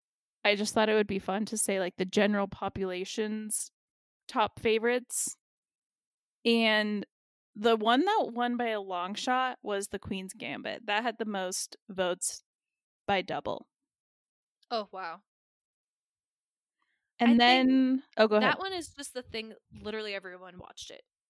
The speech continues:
Speaker 2: 'Cause it was,
Speaker 1: Yeah.
Speaker 2: like, approachable prestige television, you know?
Speaker 1: Mm-hmm. And Netflix, which I think everyone
Speaker 2: Mm-hmm.
Speaker 1: has.
Speaker 2: Yes.
Speaker 1: Um,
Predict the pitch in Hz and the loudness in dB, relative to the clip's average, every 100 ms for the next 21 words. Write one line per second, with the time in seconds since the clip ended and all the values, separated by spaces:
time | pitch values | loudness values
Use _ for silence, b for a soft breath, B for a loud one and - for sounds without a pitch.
0 | _ 269 262 294 - 285 - _ - - | _ -10 -8 -4 -2 -2 -4 _ -10 -8
1 | - 262 247 - 359 403 415 349 - 277 | -8 -6 -6 -6 -6 -6 -6 -8 -12 -12
2 | - 220 202 196 - 202 190 - - - | -12 -14 -16 -16 -14 -10 -10 -12 -16 -18
3 | 226 247 294 349 - 214 208 214 214 - | -16 -16 -16 -16 -4 -2 0 2 0 0
4 | 233 269 254 233 - 214 196 - 190 190 | 2 4 6 2 2 -2 0 0 0 -2
5 | 190 190 - 190 190 196 202 196 170 143 | -6 -6 -4 -4 0 0 0 -2 -6 -4
6 | 165 175 - - _ _ _ 190 165 - | -6 -6 -8 -8 _ _ _ -14 -14 -14
7 | - - _ _ _ _ _ _ _ _ | -16 -18 _ _ _ _ _ _ _ _
8 | _ _ _ _ _ _ _ - 233 214 | _ _ _ _ _ _ _ 2 4 6
9 | 202 190 185 180 185 | 4 4 0 -2 -6